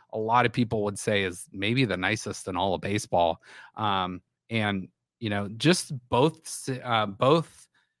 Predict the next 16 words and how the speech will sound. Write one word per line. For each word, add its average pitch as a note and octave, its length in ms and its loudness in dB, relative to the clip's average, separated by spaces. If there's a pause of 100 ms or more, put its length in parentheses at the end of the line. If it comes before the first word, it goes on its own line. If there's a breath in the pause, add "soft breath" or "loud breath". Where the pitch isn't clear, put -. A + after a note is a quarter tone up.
(140)
stadiums, A#2+ 640 4
the, A2+ 240 -2
the A2+ 180 -4
backdrop A#2+ 720 0
is F#2+ 100 -10
beautiful. B2 800 6
You, A2 160 -4
you A2 240 -8
can G#2 260 -4
kinda A#2+ 240 4
look A2 240 2
at F#2+ 100 -4
the A2 80 -4
downtown. A2 840 2 (280 loud breath)
But, G#2+ 140 2
yeah, G2+ 220 2